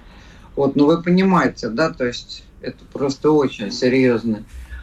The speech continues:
рост цен на продовольствие. Они вышли на протесты, некоторые громили магазины.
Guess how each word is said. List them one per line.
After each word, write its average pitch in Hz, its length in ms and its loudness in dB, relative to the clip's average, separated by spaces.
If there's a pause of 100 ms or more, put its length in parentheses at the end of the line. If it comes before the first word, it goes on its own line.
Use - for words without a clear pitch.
(180)
рост 147 460 2
цен 139 240 0
на 131 100 2
продовольствие. 165 840 0
Они 170 220 -2
вышли 190 400 0
на 156 200 -4
протесты, 165 720 0
некоторые 175 500 0
громили 151 500 0
магазины. 156 800 -2